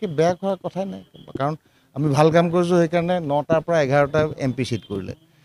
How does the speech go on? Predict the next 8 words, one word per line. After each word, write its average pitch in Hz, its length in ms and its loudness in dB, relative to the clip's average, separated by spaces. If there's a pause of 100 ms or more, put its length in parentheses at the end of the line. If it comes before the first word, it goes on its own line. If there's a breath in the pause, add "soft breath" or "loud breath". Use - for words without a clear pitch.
(320 soft breath)
এতিয়া 131 220 -2
আমাৰ 147 180 -2
তেষষ্ঠিটা 151 640 -4
ছিট 156 220 -6
আছে 156 180 -4
বিজেপিৰ, 139 400 -4
অহাবাৰ 139 400 -4
চাব 143 200 -10